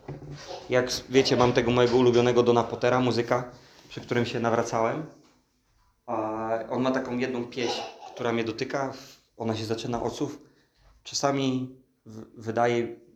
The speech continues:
mi się, że służę, e, wszystkim innym, tylko nie Tobie”. E, i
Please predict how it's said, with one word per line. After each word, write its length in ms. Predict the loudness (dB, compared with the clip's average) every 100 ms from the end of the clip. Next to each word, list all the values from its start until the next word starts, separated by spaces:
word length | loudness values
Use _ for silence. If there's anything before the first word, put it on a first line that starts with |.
| _ -8
mi 180 | -6 -4
się, 300 | -2 -4 -4
że 180 | -8 -8
służę, 560 | -6 -6 -4 -4 -4 -10 -18 _ _ _ _ _ _ _ _ _ _ _ _ _ _ _ _
e, 400 | -12 -10 -10 -14 -18 _ _
wszystkim 420 | -14 -10 -6 -6 -4
innym, 380 | -2 -2 -4
tylko 200 | -6 -6
nie 100 | -4
Tobie”. 320 | -4 -6 -8 -14 -20 _ _ _ _ _ _ _ _ _ _ _ _ _ _ -18 -14 -12 -12 -14 -14 -20 _ _ -18 -18 -20 -20 _ _
E, 680 | -10 -6 -6 -6 -10 -12 -16 -20 -20 -20 -20 _ _ _ _ -12
i 320 | -10 -10 -14